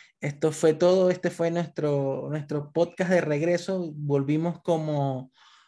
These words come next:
como Terminator, destruidos y desbaratados, pero aquí estamos. <laughs>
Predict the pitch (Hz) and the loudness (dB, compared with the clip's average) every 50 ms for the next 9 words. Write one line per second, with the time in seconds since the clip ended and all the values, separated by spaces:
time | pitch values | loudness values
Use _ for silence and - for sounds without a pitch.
0 | _ _ _ - 151 156 156 156 151 151 151 - 202 202 196 190 190 185 180 175 | _ _ _ -2 0 2 2 2 2 0 2 0 0 2 2 2 2 2 2 2
1 | 156 143 139 139 - 139 135 139 139 143 139 147 175 170 - - - - 139 147 | 0 -2 -4 -4 -6 -6 -8 -8 -10 -6 -2 0 0 0 0 -4 -4 0 2 4
2 | 165 180 185 185 - 170 170 160 147 151 151 147 143 139 156 156 165 165 160 156 | 4 4 4 2 2 0 -2 -2 -2 -2 -2 -2 0 0 2 2 2 0 -2 -2
3 | 139 135 131 135 135 131 135 - _ - 139 131 131 127 131 - 143 143 147 143 | -4 -6 -6 -6 -8 -8 -10 -10 _ -6 -4 -4 -4 -4 -6 -6 -4 -4 -4 -4
4 | - - - 131 123 123 120 185 - _ - - 254 - - - - - - | -6 -8 -8 -8 -8 -8 -12 -16 -18 _ -16 -16 -16 -12 -10 -10 -8 -8 -10